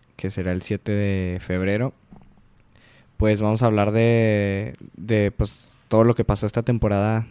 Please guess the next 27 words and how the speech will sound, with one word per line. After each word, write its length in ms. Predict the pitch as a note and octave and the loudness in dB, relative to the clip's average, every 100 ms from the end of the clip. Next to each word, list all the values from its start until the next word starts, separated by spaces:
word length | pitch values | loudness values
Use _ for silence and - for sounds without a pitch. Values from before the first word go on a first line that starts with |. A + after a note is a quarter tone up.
| - _ _ _ _ | -14 _ _ _ _
tan 420 | A2 G#2 G2 F#2+ | -2 -2 -2 -2
diferente 600 | A2 - G2+ G2 G#2 A#2+ | -4 -2 -2 0 -2 -2
a 80 | A2+ | 0
otras 380 | G#2+ - A#2 - | -2 -4 -8 -8
por, 460 | - G#2+ F#2+ G2+ A2+ | -4 -4 -4 -10 -10
por 180 | G#2 G#2 | -8 -2
lo 60 | G2 | -2
del 120 | G2 | -2
covid 280 | G2 G2+ A2 | -2 0 0
y 40 | |
las 160 | G#2+ G#2 | 0 -2
regulaciones 460 | F#2+ F2+ F#2+ G2+ | -4 -4 -4 -6
que 100 | A2 | -4
se 80 | G#2+ | -4
llevaron 440 | F#2 G2 B2+ C#3+ - - - - - - | -4 -2 0 -2 -4 -16 -20 -20 -20 -2
y 200 | A2+ G#2+ | 2 4
de 580 | G#2 G2+ F#2+ F#2 F2 F2 | 4 4 4 2 0 -2
cosas 280 | G2 A2 A2+ | -2 -2 0
relacionadas 480 | G#2+ G#2 F#2+ G2 | -2 -2 -2 -4
con 120 | - G#2 | -6 -8
fútbol 240 | G2 G#2 | -4 -2
americano. 540 | G#2+ G2+ - A#2 C3 - _ _ _ _ _ - - - | -2 -4 -2 0 0 -2 _ _ _ _ _ -18 -18 -4
Los 180 | A#2 G#2+ | 0 2
invitados 460 | A2+ G#2 G2+ G#2 G#2 | 0 0 2 2 2
son 600 | A2 G#2+ G#2+ A2 G#2+ G#2 | 0 0 0 0 -2 -2
Ricky 300 | A#2 A2+ A#2+ | -2 -2 0
Lozano 500 | G#2+ G#2+ G#2 A2 | 0 0 0 0